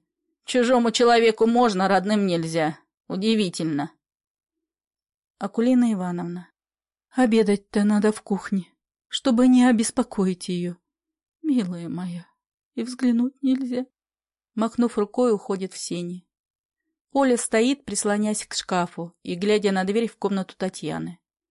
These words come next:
Брови у неё нахмурены, губы сжаты, стоит она прямо.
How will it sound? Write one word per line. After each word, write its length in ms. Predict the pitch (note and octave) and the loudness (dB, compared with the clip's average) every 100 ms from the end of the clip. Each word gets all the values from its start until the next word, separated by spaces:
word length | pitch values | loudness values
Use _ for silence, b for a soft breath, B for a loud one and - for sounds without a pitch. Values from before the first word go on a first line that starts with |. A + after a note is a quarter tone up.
| - | -10
Брови 500 | G3 A#3 C4+ G#3+ - | -2 2 2 0 -2
у 80 | G3 | -2
неё 260 | G3 F#3+ | -2 -2
нахмурены, 760 | F#3 F3+ - A#3 C#4 B3+ A#3+ A#3 - | -2 -4 -2 0 4 2 0 -4 -10
губы 400 | F3+ A#3+ F#3+ F3 | -2 0 0 -4
сжаты, 580 | F3+ G3+ A#3+ - G#3+ _ _ | -2 0 -2 -4 -8 _ _
стоит 500 | - - G3 B3 B3+ | -18 -4 -2 -2 -2
она 200 | G3 G3+ | -4 -4
прямо. 500 | G3+ E3+ D#3+ D#3 | -4 -6 -6 -8